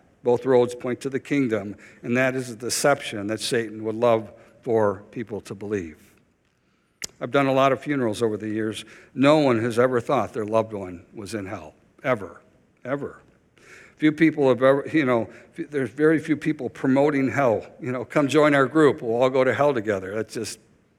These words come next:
doesn't happen, all right? You don't hear that rally cry, "Everyone is selling heaven." Um, lady at a hotel Angie and I were at, we got in a conversation with her. She was kinda cleaning up, keeping the food, you know, stocked, and, and, uh,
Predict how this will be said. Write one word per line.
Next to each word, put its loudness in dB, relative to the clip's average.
doesn't 2
happen, 0
all -8
right? 0
You -2
don't 6
hear 4
that 6
rally 6
cry, 4
"Everyone 4
is -2
selling 2
heaven." 0
Um, 0
lady 4
at 4
a 2
hotel 2
Angie 0
and 0
I 2
were 4
at, 0
we -10
got 0
in -4
a -10
conversation -2
with -8
her. -2
She -6
was -12
kinda -8
cleaning -4
up, -2
keeping -10
the -10
food, -10
you -6
know, -8
stocked, -6
and, -14
and, -4
uh, -2